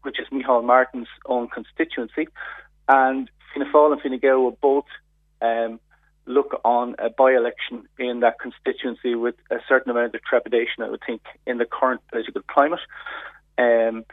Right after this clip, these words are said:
it would be an embarrassment, at the very least, for the Taoiseach to lose a by-election in his own constituency. Similarly, for Fine Gael to lose their seat in Cork South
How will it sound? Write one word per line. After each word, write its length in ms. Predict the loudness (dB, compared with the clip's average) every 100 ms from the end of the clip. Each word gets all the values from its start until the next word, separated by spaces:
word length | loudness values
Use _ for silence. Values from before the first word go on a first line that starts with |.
| -20 _ _ _ -4
it 160 | -2
would 200 | 0 0
be 320 | 0 -2 -2 -8 -20 _
an 120 | -6 -6
embarrassment, 680 | 4 6 6 2 -4 -8 -8 -16 _ _ _ _ -6
at 160 | -4
the 60 | 0
very 240 | 2 4
least, 200 | 2 -4 -8 -2
for 160 | 0
the 140 | 0 -4
Taoiseach 320 | -6 -2 -4 -4
to 60 | -2
lose 180 | 0 0
a 60 | 2
by-election 580 | 4 4 2 -2 -14
in 160 | -12 -8
his 120 | -2
own 160 | 0 -2
constituency. 800 | -4 -12 -4 -2 -2 -6 -6 -6 0
Similarly, 380 | 0 4 2 0 -6
for 100 | -6
Fine 160 | -4 -2
Gael 280 | 4 4 4
to 60 | 0
lose 240 | -2 -2 0
their 140 | 0 0 -6
seat 160 | -8 -8 -16 -20 -20 _ _
in 120 | -10 0
Cork 260 | 2 2 2
South 140 | -2